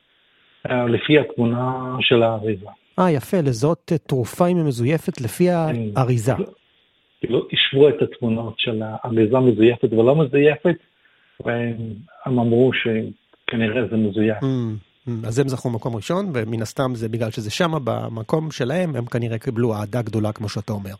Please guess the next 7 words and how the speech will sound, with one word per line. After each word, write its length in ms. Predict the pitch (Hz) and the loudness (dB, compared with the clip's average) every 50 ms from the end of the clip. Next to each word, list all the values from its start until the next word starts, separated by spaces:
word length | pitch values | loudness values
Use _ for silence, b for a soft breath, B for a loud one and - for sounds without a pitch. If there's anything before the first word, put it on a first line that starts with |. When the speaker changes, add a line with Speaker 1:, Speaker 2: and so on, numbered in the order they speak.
| _ - | _ -14
Speaker 2:
כן? 140 | - 139 180 - b b b b b - - - | -12 -12 -12 -14 b b b b b -16 -6 -4
Speaker 1:
אמ, 520 | 160 175 180 190 202 208 208 208 196 180 180 175 | -2 0 2 4 4 6 6 6 4 4 4 4
אני 240 | 165 156 151 147 | 4 6 4 2
חושב 280 | - - 139 - 214 208 165 143 | 2 2 2 4 4 4 2 4
גם 280 | 139 143 160 180 180 180 | 4 4 4 4 4 2
ה-, 240 | 170 160 151 160 160 - | 2 2 0 0 -2 -2
הרעיון, 680 | 156 143 143 143 147 147 147 147 143 160 170 185 196 | -2 0 4 4 6 6 6 6 6 6 6 4 2